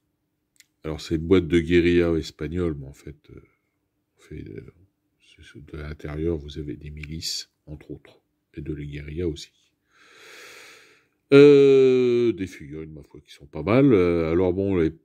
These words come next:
les couleurs, hein, c'est assez, euh, ça, toutes les milices espagnoles tirent pas mal sur le marron, hein.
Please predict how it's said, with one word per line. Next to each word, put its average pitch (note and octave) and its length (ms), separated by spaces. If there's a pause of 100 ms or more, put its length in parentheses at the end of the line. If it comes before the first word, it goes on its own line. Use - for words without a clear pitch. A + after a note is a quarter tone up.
(680)
les D2+ 160
couleurs, F2 480
hein, E2 140
c'est - 220
assez, E2 420
euh, C#2+ 180
ça, - 180
toutes D2 540
les D#2+ 80
milices E2+ 560
espagnoles E2+ 680
tirent E2 380
pas F2 180
mal F#2+ 240
sur - 200
le D#2+ 60
marron, E2 540
hein. F#2+ 60